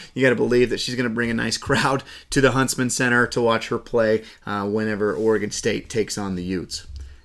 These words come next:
Finally, Miley, the last recruit that I want to discuss before we end today is the number eight recruit in the country, a five nine point guard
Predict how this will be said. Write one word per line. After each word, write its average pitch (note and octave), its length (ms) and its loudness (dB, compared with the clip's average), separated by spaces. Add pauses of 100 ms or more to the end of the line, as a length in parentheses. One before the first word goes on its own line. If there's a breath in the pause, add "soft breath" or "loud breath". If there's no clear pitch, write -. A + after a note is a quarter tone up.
(320 loud breath)
Finally, G3 360 6
Miley, F#3+ 220 8
the F3+ 80 8
last D#3+ 260 4
recruit E3+ 280 4
that D#3 100 4
I D3+ 60 6
want C#3+ 160 4
to C3+ 40 2
discuss C#3+ 400 6
before C#3+ 360 4
we C#3+ 160 2
end B2 180 0
today B2 400 4 (240 loud breath)
is C3+ 140 4
the C3+ 80 8
number F#3 340 6
eight F3 160 4
recruit E3 420 4
in D3 140 4
the C3 80 4
country, D3+ 460 0
a B2+ 80 4
five D#3+ 280 0
nine C#3+ 200 4
point D3 320 -2
guard C#3+ 320 6